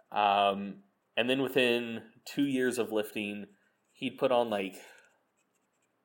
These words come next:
geez, like, thirty-five plus kilos of muscle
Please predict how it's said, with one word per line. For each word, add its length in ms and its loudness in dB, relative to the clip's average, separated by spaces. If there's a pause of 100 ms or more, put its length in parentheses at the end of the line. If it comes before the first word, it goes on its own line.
(160)
geez, 520 -10 (1080)
like, 160 -4
thirty-five 800 0
plus 260 0
kilos 540 -2
of 200 -8
muscle 600 0